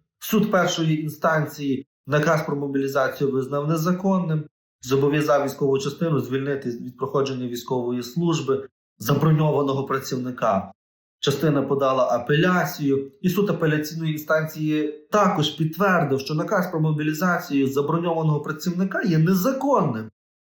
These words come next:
І восьмий апеляційний адміністративний суд відмовив у вимозі про звільнення із проходження військової служби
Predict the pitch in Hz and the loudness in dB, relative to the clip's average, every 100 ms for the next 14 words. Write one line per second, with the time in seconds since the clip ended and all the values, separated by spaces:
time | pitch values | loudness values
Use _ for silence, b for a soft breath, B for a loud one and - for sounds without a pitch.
0 | _ _ - 165 175 196 175 160 165 160 | _ _ 0 4 6 4 2 0 0 -2
1 | 156 160 151 143 - 139 143 - 156 147 | 0 0 0 -2 -8 -6 -6 -2 -2 0
2 | 165 156 127 131 139 147 143 120 104 - | -2 -4 -4 -4 0 0 2 0 -4 -8
3 | _ _ _ 123 117 139 165 147 120 110 | _ _ _ -2 2 4 4 4 2 -2
4 | 117 - 123 120 117 123 151 170 135 113 | -6 -2 0 2 0 2 4 4 2 0
5 | 113 - - - 135 123 123 113 - 131 | -4 -8 -12 -2 -2 -2 -4 -6 -4 -4
6 | 120 127 123 185 185 139 135 | -2 -4 0 0 2 0 -2